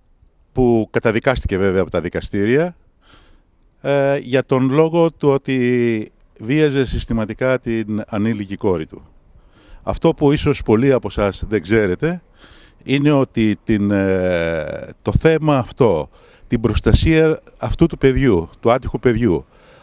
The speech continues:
αλλά και των δύο μικρότερων αδελφών του, ε, την είχε αναλάβει το χαμόγελο του παιδιού, ε,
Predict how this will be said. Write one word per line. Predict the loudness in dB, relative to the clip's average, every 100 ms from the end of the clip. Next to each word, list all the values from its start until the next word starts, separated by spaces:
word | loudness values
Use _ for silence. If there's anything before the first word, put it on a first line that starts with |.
| -6
αλλά | -2 0
και | 0
των | -2 0
δύο | 2 2
μικρότερων | 0 2 0 2 2 2
αδελφών | 0 -2 2 0 2
του, | -2 -2 -6 -20 -20 -20 _ _ _ _ _ _
ε, | -8 -6
την | 0 0
είχε | 4 2 2
αναλάβει | 0 2 4 4 2 0 -2 -4 -2
το | 2 2
χαμόγελο | 2 4 6 4 4 2
του | 0
παιδιού, | -2 0 0 -2 -6 -20 _ _ _ _ _ _ _ -6
ε, | -2 -2